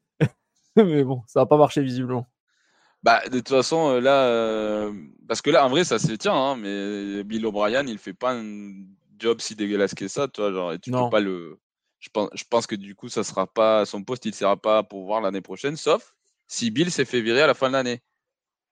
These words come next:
Speaker 2: Ce qui est pas
Speaker 1: Euh,
Speaker 2: impossible, hein.
Speaker 1: non, franchement, non, c'est pas impossible. Mais bon, là, je suis étonné, là, de, de voir les stats de Mac Jones,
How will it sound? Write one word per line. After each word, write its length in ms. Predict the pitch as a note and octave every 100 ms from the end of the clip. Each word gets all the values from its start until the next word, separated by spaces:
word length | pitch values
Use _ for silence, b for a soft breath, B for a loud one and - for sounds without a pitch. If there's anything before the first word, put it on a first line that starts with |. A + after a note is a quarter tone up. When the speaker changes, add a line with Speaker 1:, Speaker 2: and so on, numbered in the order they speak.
| -
Speaker 2:
Ce 100 | A2
qui 140 | A2+
est 60 | A#2
pas 100 | D3
Speaker 1:
Euh, 40 |
Speaker 2:
impossible, 480 | D#3+ C#3 D#3 C#3 B2+
hein. 160 | C3 C#3 _ _ _ _ -
Speaker 1:
non, 380 | C3+ B2+ C3 C3
franchement, 360 | - C3+ D#3
non, 100 | D#3
c'est 160 | B2+ B2+
pas 160 | B2 C3
impossible. 400 | B2+ B2 B2 -
Mais 260 | G2 A2 B2
bon, 160 | D3+
là, 120 | D#3
je 60 | C#3+
suis 100 | C#3+
étonné, 260 | C3+ D3+ D#3+
là, 100 | C3+
de, 160 | A#2
de 120 | B2 A#2+
voir 180 | C3
les 80 | C3
stats 180 | A#2 C#3
de 140 | A2+
Mac 180 | A#2 A#2+
Jones, 200 | A2+ D3+